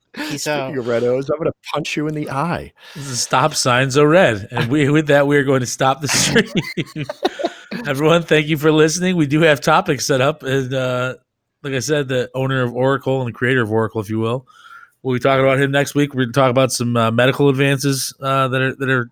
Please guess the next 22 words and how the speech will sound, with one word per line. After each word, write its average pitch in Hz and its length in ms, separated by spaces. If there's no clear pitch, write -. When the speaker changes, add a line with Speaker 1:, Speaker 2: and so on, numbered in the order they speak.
Speaker 3:
kinda 131 260
currently 143 260
taking 127 280
place. 135 380
And, 117 280
um, 113 520
I 127 80
don't 147 80
know, 139 120
some 123 160
other 123 140
stuff 120 220
as 117 140
well. 117 400
And, 120 300
uh, 98 60
if - 140
anybody 147 240
has 143 120
any 139 140
suggestions 147 680
or 120 180